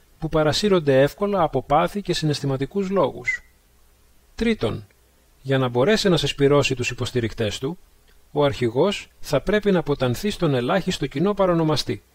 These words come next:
στην ανθρώπινη αδυναμία. Είναι ευκολότερο να στοιχηθούν οι άνθρωποι πίσω από ένα πρόγραμμα με αρνητικό περιεχόμενο,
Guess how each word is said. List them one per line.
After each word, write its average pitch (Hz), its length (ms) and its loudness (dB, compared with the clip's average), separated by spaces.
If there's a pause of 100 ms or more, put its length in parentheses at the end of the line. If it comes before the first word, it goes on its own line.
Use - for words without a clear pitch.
(220)
στην 147 280 -2
ανθρώπινη 202 560 0
αδυναμία. 160 600 0 (600)
Είναι 190 300 0
ευκολότερο 160 800 0
να 135 120 0
στοιχηθούν 135 600 -2
οι 131 100 2
άνθρωποι 127 440 -2
πίσω 135 260 -2
από 123 200 -2
ένα 131 240 0
πρόγραμμα 123 520 0
με 117 160 0
αρνητικό 110 560 -2
περιεχόμενο, 110 920 -2